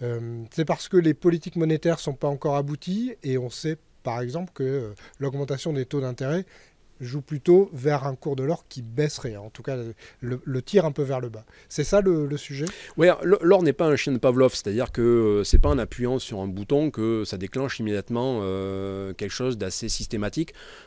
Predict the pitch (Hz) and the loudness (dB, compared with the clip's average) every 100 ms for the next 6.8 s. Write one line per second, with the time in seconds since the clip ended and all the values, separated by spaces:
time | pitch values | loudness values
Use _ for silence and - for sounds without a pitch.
0 | _ 80 - - 98 117 123 104 95 95 | _ -14 -10 -8 -4 -2 0 -2 -2 -2
1 | 95 90 98 95 104 131 120 104 98 - | -4 -4 -4 -2 0 2 2 0 4 6
2 | 110 - 131 123 107 92 98 113 107 110 | 6 4 -6 -4 -4 -4 -4 -4 -2 -2
3 | 104 107 104 113 101 95 90 95 104 135 | 0 2 2 2 2 0 -2 0 4 4
4 | 120 98 101 90 90 95 85 101 98 95 | 4 0 0 -2 -6 -6 -4 -2 -2 -4
5 | 85 - 123 131 98 92 95 92 92 92 | -6 0 2 4 2 0 -2 -4 -6 -6
6 | 92 92 90 95 - 104 127 | -8 -8 -8 -8 -4 -2 -2